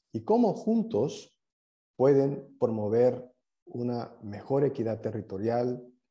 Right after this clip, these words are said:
inclusión social y, como lo presenta el objetivo del proyecto que vamos a conocer, la justicia urbana. Para eso hemos invitado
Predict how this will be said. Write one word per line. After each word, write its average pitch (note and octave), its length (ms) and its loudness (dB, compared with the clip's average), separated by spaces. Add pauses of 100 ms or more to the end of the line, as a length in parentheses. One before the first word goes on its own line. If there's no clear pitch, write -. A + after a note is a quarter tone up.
(420)
inclusión G#2 480 -6
social A#2+ 680 -4 (800)
y, G#2 140 -8
como F#2+ 540 -12
lo F#2 180 -14
presenta A2 400 -8
el G#2 100 -2
objetivo G2+ 600 -4
del G#2 200 -14
proyecto G#2 480 -6
que - 80 -16
vamos G2+ 320 -8
a - 60 -10
conocer, A2+ 580 -6 (360)
la G2 100 -8
justicia G#2 720 -8 (120)
urbana. - 580 -10 (920)
Para C#3 180 6
eso G3+ 600 0
hemos D3 320 -2
invitado C3+ 800 -2